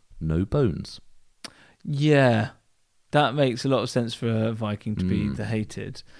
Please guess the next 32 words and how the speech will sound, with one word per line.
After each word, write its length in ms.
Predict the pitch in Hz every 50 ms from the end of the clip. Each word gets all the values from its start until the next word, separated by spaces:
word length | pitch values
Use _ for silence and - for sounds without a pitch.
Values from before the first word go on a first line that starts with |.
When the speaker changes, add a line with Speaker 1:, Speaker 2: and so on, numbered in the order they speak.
| - - -
Speaker 1:
And 80 | - 107
he 40 | 107
Speaker 2:
Good 80 | 117 113
Speaker 1:
hopes 140 | 110 -
that 60 | - 185
Speaker 2:
fact, 160 | 190 - -
though. 200 | 147 131 143 175 - - -
Speaker 1:
Indeed, 240 | - - 302 339 269 -
good 100 | - -
fact. 180 | - 110 85 -
He 80 | 92 101
hopes 220 | 120 127 113 -
that 60 | 113
we 80 | 107 104
one 160 | 101 107 104
day 160 | 95 98 95
do 160 | 90 - 95
a 40 | 95
Danish 460 | 92 - 98 101 95 - - - -
Rex 220 | - 60 - - -
Factor. 320 | - - - - - - - _ _ _ _ _ _ _ -
Speaker 2:
Yeah, 380 | 127 123 139 156 180 160 120 117
had 140 | 123 123
a 20 | 127
lot 120 | 143 190
of 40 | 226
people 220 | - 180 120 - 90
asking 220 | 98 - - -
for 60 | 104
that. 180 | 107 143 190 220 - - _ - - - - - _ _ _ _ _ - -
Speaker 1:
Wagiok. 880 | 92 95 98 104 113 139 165 180 165 151 117 92 82 80 73 - - - - - - - - - -
Speaker 2:
Hmm. 140 | - 196 190